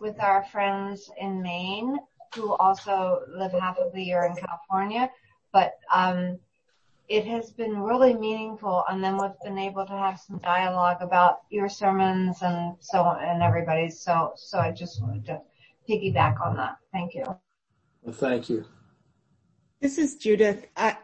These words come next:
Speaker 3: I really appreciate what Stephanie said about reaching out. I've been trying to reach out to people, but I, the people that I haven't reached out to for a long time, I feel a little embarrassed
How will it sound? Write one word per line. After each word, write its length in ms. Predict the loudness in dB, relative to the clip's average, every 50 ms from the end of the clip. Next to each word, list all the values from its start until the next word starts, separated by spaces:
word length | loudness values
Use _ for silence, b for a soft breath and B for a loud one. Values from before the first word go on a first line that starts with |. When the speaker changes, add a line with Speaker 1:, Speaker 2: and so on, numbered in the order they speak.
| _ 4
Speaker 3:
I 100 | 6 6
really 300 | 8 8 8 10 8 8
appreciate 640 | 8 6 6 6 6 6 6 8 8 8 8 8
what 280 | 6 6 6 6 4 2 -2 _ _
Stephanie 600 | -20 -10 0 4 6 6 6 6 4 4 4 4
said 540 | 2 0 0 2 4 4 4 4 2 0 -4 _ -6
about 480 | -2 2 4 4 6 6 4 2 0 -4 _ _
reaching 480 | -6 -2 -2 -2 -2 0 2 4 4 6
out. 320 | 6 6 6 4 4 2
I've 160 | 2 0 2 2
been 160 | 2 2 2
trying 480 | 2 2 2 2 4 4 4 2 2
to 400 | 2 4 4 6 6 6 4 2 B B B B B B B B B B _ 0
reach 240 | 0 0 4 6
out 240 | 6 8 8 6 4
to 80 | 2 0
people, 560 | 0 2 2 2 4 4 4 4 4 2 -2 _ _ _ _ _ _ _ _
but 280 | -20 -4 2 4 6 8
I, 320 | 8 10 10 8 8 6 2 -4 -18 _
the 140 | 0 0 0
people 300 | 2 2 4 6 6 6
that 160 | 8 8 6
I 60 | 6 4
haven't 360 | 4 4 2 2 2 0 0
reached 300 | -2 -4 -4 -4 -2 2
out 240 | 2 4 2 2 0
to 140 | -2 -4
for 180 | -4 -2 0 2
a 60 | 2
long 260 | 4 4 4 4 2
time, 340 | 0 0 -2 -2 0 2 2
I 80 | 2 2
feel 300 | 2 2 2 4 4 4
a 20 |
little 240 | 4 4 4 4 4
embarrassed 840 | 4 2 2 2 4 4 6 6 6 4 4 2 0 -4 -10 -16